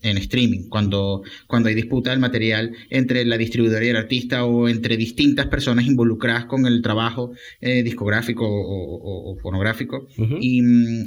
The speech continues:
Speaker 1: y además creo que fue el que, eh, eso fue como el factor más común en, como en la gran batalla que tuvo Spotify entre el dos mil trece y dos mil diecisiete con
Speaker 2: Sí.
Speaker 1: varios artistas que, bueno, igual vamos a hablar de,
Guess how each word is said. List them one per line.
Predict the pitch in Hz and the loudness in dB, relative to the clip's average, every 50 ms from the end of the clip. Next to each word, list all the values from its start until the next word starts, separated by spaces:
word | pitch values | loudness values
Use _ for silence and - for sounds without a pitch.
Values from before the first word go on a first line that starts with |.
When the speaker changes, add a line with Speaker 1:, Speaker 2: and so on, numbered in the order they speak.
| - | -2
Speaker 1:
y | 147 143 | 0 2
además | 139 139 143 143 | 2 2 2 2
creo | 143 170 | 0 0
que | 170 185 | -2 0
fue | 175 175 156 | 0 0 -2
el | 147 | 0
que, | 147 175 | -2 -2
eh, | 165 175 165 170 | -2 -2 -2 -2
eso | 147 - 170 | -4 -6 -6
fue | - 175 175 | -6 -6 -6
como | 175 180 175 | -6 -6 -4
el | 175 | -4
factor | 156 - - 127 123 | -4 -2 -2 0 2
más | 135 139 135 | 2 2 0
común | - - 165 147 139 120 113 139 - - - - - _ _ _ _ _ _ _ _ _ - _ _ - | 0 0 2 4 4 2 2 0 -4 -8 -12 -20 -20 _ _ _ _ _ _ _ _ _ -20 _ _ -2
en, | 113 120 120 117 | 2 4 4 4
como | 123 117 117 110 | 4 2 2 4
en | 113 117 | 2 2
la | 113 113 | 0 0
gran | 113 123 123 120 120 | 0 0 0 2 0
batalla | 123 127 147 139 139 147 | 0 0 0 0 0 0
que | 147 143 | -2 -2
tuvo | - 110 113 | 0 0 0
Spotify | 113 - 139 135 147 135 143 147 143 | 0 0 0 0 0 0 0 0 0
entre | 131 127 127 117 113 | 0 -2 -2 -4 -4
el | 107 | -6
dos | 104 104 | -4 -6
mil | 110 104 98 | -6 -4 -2
trece | - 131 123 - 160 | -2 -2 -2 -2 -2
y | 135 | -4
dos | 120 | -2
mil | 120 110 117 | -4 -4 -4
diecisiete | 117 117 110 - 120 113 117 131 | -6 -6 -4 -4 -4 -4 -4 -6
con | - 151 131 | -4 -2 0
Speaker 2:
Sí. | - | 2
Speaker 1:
varios | - - 113 117 123 | 2 2 0 -2 -4
artistas | - - 110 98 - 131 - | -4 -6 -10 -8 -8 -4 -4
que, | 165 135 | -2 0
bueno, | 117 107 101 101 | 0 0 0 -2
igual | 104 101 107 98 107 104 117 | -2 -2 -2 -2 -4 -4 -4
vamos | 117 104 110 113 123 | -4 -2 -2 -2 -2
a | 123 | -2
hablar | 110 101 101 101 104 | 0 0 0 -2 0
de, | 104 117 113 113 | 0 0 0 0